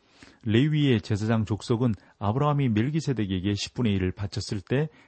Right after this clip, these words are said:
아브라함의 허리 속에 있었으므로 레위도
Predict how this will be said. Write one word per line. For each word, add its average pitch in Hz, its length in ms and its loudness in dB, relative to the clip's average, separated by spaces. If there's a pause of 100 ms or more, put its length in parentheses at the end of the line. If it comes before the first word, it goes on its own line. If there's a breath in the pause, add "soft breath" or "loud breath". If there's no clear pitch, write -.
(140 loud breath)
아브라함의 143 500 0
허리 180 240 -2
속에 143 380 -2 (240 loud breath)
있었으므로 107 720 0
레위도 95 880 2